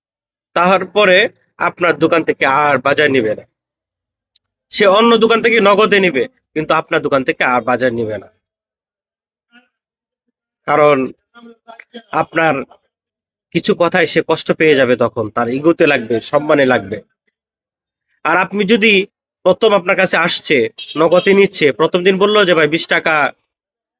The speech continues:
নাই, পরে দিব", তখন যদি আপনি বলতে পারতেন যে, "না ভাই, আমি বাকি বিক্রি করি না", তাহলে সে আপনার কাছে আর কখনো বাকি চাইতো না, এবং নগদে পারলে আসতো, আর না হয় সে আসতো না।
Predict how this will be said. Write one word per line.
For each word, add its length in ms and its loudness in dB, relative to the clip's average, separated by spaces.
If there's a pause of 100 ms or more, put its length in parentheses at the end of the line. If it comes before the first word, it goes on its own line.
(360)
নাই, 300 0 (760)
পরে 180 2
দিব", 180 -6 (680)
তখন 220 -2
যদি 140 0
আপনি 140 0
বলতে 180 0
পারতেন 220 2
যে, 120 0
"না 120 0
ভাই, 260 0 (360)
আমি 200 2
বাকি 240 -2
বিক্রি 240 -2
করি 240 4
না", 100 -2 (1400)
তাহলে 280 2 (260)
সে 240 -2
আপনার 220 0
কাছে 140 -2
আর 100 -4
কখনো 340 0
বাকি 320 -4
চাইতো 420 2
না, 120 2 (460)
এবং 240 2 (360)
নগদে 480 2
পারলে 320 0
আসতো, 380 0 (240)
আর 120 0
না 200 0
হয় 140 2
সে 160 -4
আসতো 340 -6
না। 100 -12